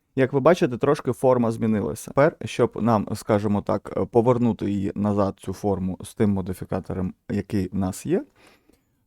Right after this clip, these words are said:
а саме Subdivision Surface, нам потрібно змінити трошки геометрію цього об'єкту. Да, в плані, зараз ми працюємо над,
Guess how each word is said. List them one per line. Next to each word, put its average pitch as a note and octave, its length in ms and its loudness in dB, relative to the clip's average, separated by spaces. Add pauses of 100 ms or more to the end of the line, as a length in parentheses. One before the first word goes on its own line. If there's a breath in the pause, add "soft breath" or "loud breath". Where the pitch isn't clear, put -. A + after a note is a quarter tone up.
а G2 260 2
саме G#2+ 280 2
Subdivision G2 640 -4
Surface, - 360 -6
нам A#3 140 0
потрібно C#3+ 360 0
змінити A2 460 0
трошки - 320 -8
геометрію D3+ 640 -4 (220)
цього A#2 380 -2
об'єкту. G#2+ 520 -2
Да, B2+ 140 0
в C3+ 60 -4
плані, G#2 440 -4 (220)
зараз A2+ 340 -2
ми G#2 80 -2
працюємо F#2+ 480 -4
над, F#2 220 -4